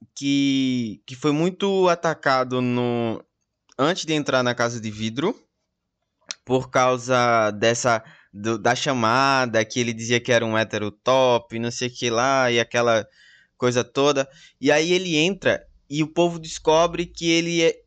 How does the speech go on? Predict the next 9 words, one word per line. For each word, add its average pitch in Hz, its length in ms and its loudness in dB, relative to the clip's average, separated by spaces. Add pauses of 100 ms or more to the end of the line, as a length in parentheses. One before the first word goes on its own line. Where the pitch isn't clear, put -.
uma 147 240 -2
peça 165 280 0
muito 214 400 -4
mais 180 200 0
fundamental 151 720 0
do 175 140 -4
que 175 160 -4
a 170 80 4
Larissa. 160 640 -2